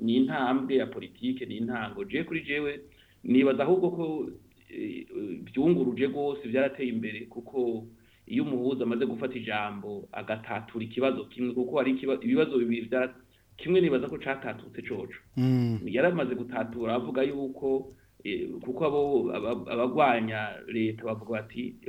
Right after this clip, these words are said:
Speaker 1: ba-, vyatewe n'ikiringo ca
Speaker 2: Mm.
Speaker 1: gatatu. Nawe yaramaze gushikiriza yuko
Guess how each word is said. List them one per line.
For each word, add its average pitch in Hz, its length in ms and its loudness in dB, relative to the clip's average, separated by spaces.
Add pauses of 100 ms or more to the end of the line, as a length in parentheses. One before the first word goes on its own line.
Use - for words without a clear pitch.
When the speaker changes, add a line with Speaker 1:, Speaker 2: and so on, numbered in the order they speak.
Speaker 1:
ba-, 113 200 -2 (140)
vyatewe 127 400 2
n'ikiringo 107 680 -4 (160)
ca 123 160 0
Speaker 2:
Mm. 117 60 4
Speaker 1:
gatatu. - 420 -2 (420)
Nawe 117 240 6
yaramaze 135 380 6
gushikiriza 113 500 -4
yuko 135 600 2